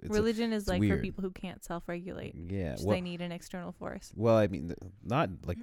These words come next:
Speaker 1: not
Speaker 2: Mm.
Speaker 1: even. It's like, like, what's the, what's an external force, like, when you're running
Speaker 2: Someone
Speaker 1: around?
Speaker 2: telling them.
Speaker 1: Like, what's an external force when you're running around Earth,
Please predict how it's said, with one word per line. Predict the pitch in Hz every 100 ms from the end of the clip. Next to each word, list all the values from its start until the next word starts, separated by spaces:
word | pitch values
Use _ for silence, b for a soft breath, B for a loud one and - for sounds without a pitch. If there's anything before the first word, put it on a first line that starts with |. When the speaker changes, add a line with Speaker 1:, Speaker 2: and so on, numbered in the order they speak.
| -
Speaker 1:
not | 90 120
Speaker 2:
Mm. | 113 170
Speaker 1:
even. | 139 76
It's | 73 95
like, | 87 80
like, | 80 87
what's | 85 101 -
the, | 98 92
what's | 95 -
an | 104
external | 87 - 95 90
force, | - 92 95 - -
like, | - 85
when | 87
you're | 82
running | 85 90
Speaker 2:
Someone | - 87
Speaker 1:
around? | 87 170 -
Speaker 2:
telling | 185 185 175
them. | 165 165 175 185 - _ _ -
Speaker 1:
Like, | 107 107
what's | - 127 127
an |
external | 120 - 117 107
force | 113 107
when | 107
you're | 101
running | 92 101 101
around | 98 95 95 92 - - -
Earth, | 101 85 - -